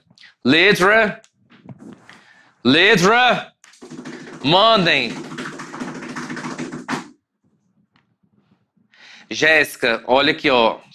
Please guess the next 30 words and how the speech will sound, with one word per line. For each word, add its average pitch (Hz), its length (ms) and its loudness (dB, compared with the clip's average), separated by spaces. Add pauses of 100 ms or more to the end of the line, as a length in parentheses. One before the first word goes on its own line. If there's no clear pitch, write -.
Quem, 156 300 -2
o 151 180 0
Marcos, 135 440 2
Marcos. 139 480 0 (240)
Deixa - 60 -20
eu 143 120 -2
falar 160 100 4
uma 156 60 0
coisa 156 160 0
pra 147 100 0
vocês. 143 580 0 (200)
Cuidado, 135 1120 6
cuidado. 123 800 4 (400)
Não 156 560 6
é 185 80 4
sempre 151 800 4
que 160 260 4
tem, 147 800 4 (340)
olha 139 200 4
só, 127 420 2 (400)
não 151 400 4
é 190 60 2
sempre 160 580 0
que 175 160 0
tem 139 640 2
lá 131 420 4
um, 151 300 6
apenas 170 540 2
um 185 100 6
nome 160 540 4